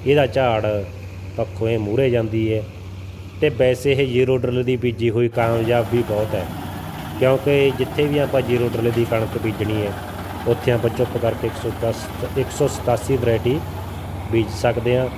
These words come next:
ਕਿਉਂਕਿ ਇਹਦਾ ਜਿਹੜਾ ਵਾਧਾ ਹੈਗਾ, ਇਹਦੀਆਂ ਜਿਹੜੀਆਂ ਜੜ੍ਹਾਂ ਨੇ ਸਾਂਖਾਂ ਮਾਰਨੀਆਂ ਨੇ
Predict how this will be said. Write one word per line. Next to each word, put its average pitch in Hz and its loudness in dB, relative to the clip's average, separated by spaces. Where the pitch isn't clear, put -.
ਕਿਉਂਕਿ 127 2
ਇਹਦਾ 131 4
ਜਿਹੜਾ 135 2
ਵਾਧਾ 104 0
ਹੈਗਾ, 113 0
ਇਹਦੀਆਂ 131 2
ਜਿਹੜੀਆਂ 123 4
ਜੜ੍ਹਾਂ 113 2
ਨੇ 117 2
ਸਾਂਖਾਂ 113 0
ਮਾਰਨੀਆਂ 107 0
ਨੇ 95 -2